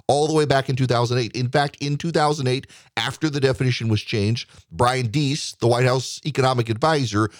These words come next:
was still using the two quarters negative economic growth to attack George Bush. And now he's like, "Ah, that's not really the definition." No, don't use that. It's not intellectually honest.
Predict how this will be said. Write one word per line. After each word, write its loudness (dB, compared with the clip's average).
was 2
still 0
using -2
the -2
two 0
quarters 2
negative 0
economic -2
growth 0
to 4
attack -2
George 0
Bush. 4
And -2
now 2
he's 0
like, -4
"Ah, -4
that's -8
not -4
really -4
the -6
definition." -4
No, -2
don't 2
use -4
that. -4
It's -4
not -4
intellectually -2
honest. -6